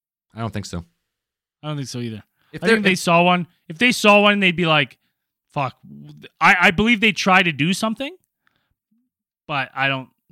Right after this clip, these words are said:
Speaker 1: I
Speaker 2: Oh,
Speaker 1: think
Speaker 2: man. Imagine if that's why there's all of a sudden the space race now with all these millionaires trying to get off the fucking planet.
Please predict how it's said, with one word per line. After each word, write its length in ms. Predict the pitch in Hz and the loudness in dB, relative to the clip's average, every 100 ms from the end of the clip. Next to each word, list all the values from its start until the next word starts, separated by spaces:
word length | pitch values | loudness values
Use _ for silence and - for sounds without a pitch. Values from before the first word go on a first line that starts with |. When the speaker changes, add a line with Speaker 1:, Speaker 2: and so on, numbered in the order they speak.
| _ _ _ _ | _ _ _ _
Speaker 1:
I 140 | 151 175 | 2 2
Speaker 2:
Oh, 40 | |
Speaker 1:
think 80 | 180 | 4
Speaker 2:
man. 240 | 185 185 | 4 4
Imagine 400 | 170 190 214 220 | 2 2 2 2
if 80 | 254 | -2
that's 240 | 214 214 202 | 2 2 4
why 220 | 202 202 | 4 4
there's 200 | 185 170 | 2 0
all 120 | 170 | 0
of 60 | 165 | 0
a 40 | |
sudden 180 | 190 175 | -4 -6
the 80 | 156 | -6
space 400 | - 147 147 - | -4 -4 -4 -4
race 240 | 170 - | -6 -4
now 160 | 175 175 | -4 -4
with 100 | 156 | -2
all 100 | 151 | -4
these 160 | 131 | -4
millionaires 400 | 131 131 143 147 | -6 -6 -6 -6
trying 180 | - 139 | -6 -8
to 40 | 135 | -6
get 100 | 127 | -6
off 160 | 127 | -6
the 80 | - | -8
fucking 300 | - 127 - | -12 -12 -14
planet. 380 | 104 107 131 151 | -16 -12 -10 -12